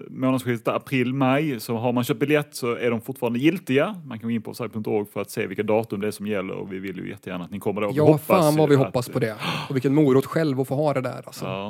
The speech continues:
Speaker 2: Eh,
Speaker 1: fan, alltså.
Speaker 2: inshallah.
Speaker 1: <laughs> Verkligen så. Eh, så, eh, nej, fan, och det känns kul. Vi har lite roliga reportage, det är på gång till nästa nummer också.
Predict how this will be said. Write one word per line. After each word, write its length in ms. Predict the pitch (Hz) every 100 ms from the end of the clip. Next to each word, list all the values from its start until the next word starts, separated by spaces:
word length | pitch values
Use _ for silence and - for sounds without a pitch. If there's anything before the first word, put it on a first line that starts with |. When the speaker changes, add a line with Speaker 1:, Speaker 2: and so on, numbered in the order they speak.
| 139
Speaker 2:
Eh, 420 | 135 131 131 135
Speaker 1:
fan, 280 | - 135 147
alltså. 140 | 151
Speaker 2:
inshallah. 400 | 151 143 143 123 - - - - - 226 175
Speaker 1:
<laughs> 720 | - - - - - - -
Verkligen 440 | 156 131 107 95
så. 200 | 113 95 - - - - - - 117
Eh, 680 | 123 123 123 123 127 123 123
så, 540 | 113 - 160 147 147 147 147
eh, 80 | 143
nej, 240 | 175 240 -
fan, 300 | - 214 135
och 60 | 160
det 60 |
känns 200 | 180 196
kul. 240 | 269 175 120
Vi 100 | 180
har 300 | 190 165 160
lite 180 | 175
roliga 420 | 170 208 165 127 131
reportage, 360 | 147 226 160 139
det 80 |
är 60 | 143
på 80 | 160
gång 300 | 170 151 151
till 100 | 160
nästa 360 | 180 139 -
nummer 220 | 156 156 160
också. 460 | 143 - 117 160